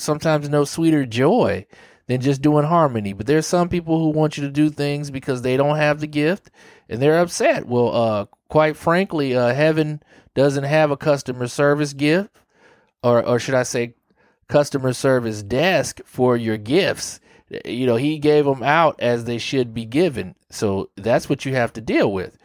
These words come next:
So if you didn't get the gift that I have, I mean, I didn't pass out the gifts. So think about that.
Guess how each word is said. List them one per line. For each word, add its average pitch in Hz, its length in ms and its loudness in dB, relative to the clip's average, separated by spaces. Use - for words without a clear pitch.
So - 160 -2
if 120 160 0
you 160 80 2
didn't 160 160 2
get 156 160 -2
the 151 80 -6
gift 151 280 0
that 127 100 0
I 139 180 4
have, 175 540 -2
I 120 100 2
mean, 120 300 -4
I 113 220 2
didn't 135 240 -4
pass 143 360 2
out 170 240 2
the 127 80 -8
gifts. - 540 -12
So 120 200 -2
think 320 260 0
about 110 360 0
that. 90 240 -6